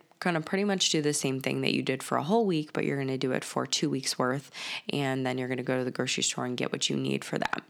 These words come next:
So meal planning for that could be filling out two of the weekly meal planners that I have inside the Goal Getters group. And what I personally use to plan out my whole week, you might just fill out two of those, staple them together, um, and have that ready to go for your fridge.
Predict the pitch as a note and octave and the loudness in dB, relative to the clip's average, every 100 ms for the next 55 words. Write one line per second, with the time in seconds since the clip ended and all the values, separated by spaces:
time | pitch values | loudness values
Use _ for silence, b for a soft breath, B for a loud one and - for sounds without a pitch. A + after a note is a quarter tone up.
0 | B B B - D3+ C#3+ D3+ E3+ - D#3+ | B B B 0 2 2 2 0 0 0
1 | D#3+ D#3+ D#3+ D#3 E3+ - D3+ C3 C3 C3+ | 0 0 2 4 2 0 0 2 2 2
2 | C3 - C3+ C3+ C3+ C3+ - - - - | 0 0 0 0 0 0 0 -2 2 4
3 | A#3 A3+ F3+ - C#3+ - C3+ C3 - C#3 | 6 4 4 4 2 0 2 2 2 -2
4 | - C3+ C3 C3 - C3 C3 B2+ C3 C#3 | -2 -2 -2 -2 -4 -2 -2 0 0 0
5 | C3+ B2+ B2+ - C3 C#3 C3+ F#3 F#3+ G3 | 0 0 0 -2 0 0 0 0 0 0
6 | F#3+ - F#3 E3+ D3 C#3 - D#3+ D#3+ D3+ | 0 0 0 2 2 0 0 0 2 0
7 | D#3 D3+ - - C3+ C#3+ C3+ C3+ - - | 2 2 2 0 0 0 0 0 0 -2
8 | C3+ A#3 B3 G3+ G3 B B B D#3 C#3+ | 2 2 4 2 0 B B B 0 2
9 | C3 C3+ - A#2+ B2 - C#3+ B2+ B2 B2 | 2 0 -2 -2 -2 -2 0 0 0 -2
10 | B2 - - - B2 B2+ A#2+ A#2+ B2 B2 | -2 0 0 0 0 0 0 0 0 0
11 | A#2+ A#2+ B B B - A#2 C3+ C3+ A#2 | 0 -2 B B B 0 0 0 -2 0
12 | - - - - - - - - - - | 0 0 0 -2 -2 -4 -2 0 -2 -4
13 | - - - - D#3+ - - - - | -6 -4 0 -2 -2 -4 0 0 -2